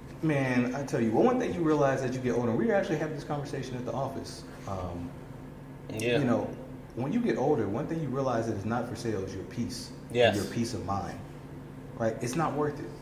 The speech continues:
Speaker 1: Like, when you're young, a lot of people, you know, you gotta grind, you gotta hustle, you gotta earn your stripes and work your way up the
Speaker 2: Exactly.
Speaker 1: ladder and all that. And to some extent, yes, there is some of that.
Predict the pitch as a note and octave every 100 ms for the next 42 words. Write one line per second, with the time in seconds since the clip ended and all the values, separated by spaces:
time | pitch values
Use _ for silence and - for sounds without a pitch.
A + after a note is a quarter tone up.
0 | - - A2+ G2 - - - G#2 B2 F3
1 | E3+ F3 E3+ C3 D3 D3 D#3 D3 C#3 C3+
2 | C#3 D3 C#3 B2+ D3 D3 C#3 C#3 C#3+ B2+
3 | C#3+ - C3+ C3 C3+ B2 - - - D3
4 | D3 C#3+ C#3 - D3 C#3 C3 A2+ A2+ C#3
5 | D3 C#3 C#3 C3+ B2+ C3 D3 C3 B2 B2
6 | B2+ B2 A#2+ - - - - - - -
7 | - F3 E3+ F3+ - G#3+ - F3+ D#3+ C3+
8 | B2+ - - - C#3 C#3+ C#3 A#2+ G2+ -
9 | -